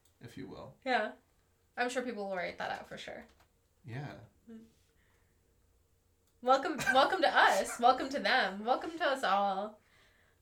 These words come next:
Speaker 2: May twenty twenty-two be the most supportive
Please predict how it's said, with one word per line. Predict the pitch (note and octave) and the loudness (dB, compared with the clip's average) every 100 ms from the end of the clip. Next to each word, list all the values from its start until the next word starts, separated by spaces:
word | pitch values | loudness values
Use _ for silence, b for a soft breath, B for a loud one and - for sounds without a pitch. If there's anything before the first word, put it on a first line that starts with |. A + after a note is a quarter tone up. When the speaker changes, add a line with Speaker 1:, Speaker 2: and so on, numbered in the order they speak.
| - | -10
Speaker 2:
May | A#3 A#3 A#3 A#3 | -4 -2 -2 -6
twenty | A#3 A3+ A#3+ | -6 -6 -6
twenty-two | B3+ B3 A#3 B3 A#3 G#3+ G#3 | -8 -8 -8 -8 -8 -8 -8
be | G3 F#3 F#3 - G3 | -10 -10 -12 -16 -12
the | G#3+ G#3 | -6 -4
most | G3 F3+ - G3+ - - - - _ _ _ _ | -4 -6 -6 -10 -14 -16 -20 -20 _ _ _ _
supportive | - A#3 - A3 G3 G3 F#3+ | -2 -2 0 0 2 2 0